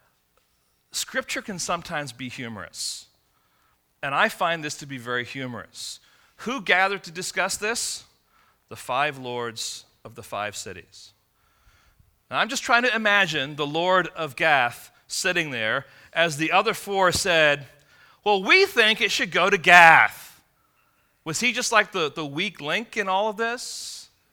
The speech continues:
He was outnumbered four to one. And what we find here is that the Ark of the Covenant goes now to Gath. So now we find Gath in great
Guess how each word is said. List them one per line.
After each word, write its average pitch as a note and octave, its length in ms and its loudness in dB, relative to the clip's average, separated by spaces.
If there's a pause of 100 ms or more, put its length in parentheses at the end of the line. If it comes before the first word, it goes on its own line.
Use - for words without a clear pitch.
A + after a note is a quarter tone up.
(140)
He C#3+ 100 -12
was C3+ 160 -10
outnumbered D#3+ 540 -2
four D#3 240 -12
to C#3+ 80 -10
one. A#2 440 -10 (760)
And A2+ 140 -12
what A#2 100 -16
we B2 80 -16
find C#3+ 360 -8
here G#2+ 380 -8 (600)
is A2 160 -10
that A#2 180 -4
the A2+ 120 -18
Ark A#2 360 -6 (600)
of A#2 100 -16
the C#3 80 -16
Covenant G#2 520 -14 (840)
goes G#2 420 -12
now F#2+ 320 -12
to F#2+ 400 -16 (380)
Gath. - 680 -14 (420)
So - 200 -18
now B2+ 260 -8
we A2 140 -14
find G2+ 340 -18
Gath A2 540 -8 (460)
in A2+ 160 -20
great F#2 320 -14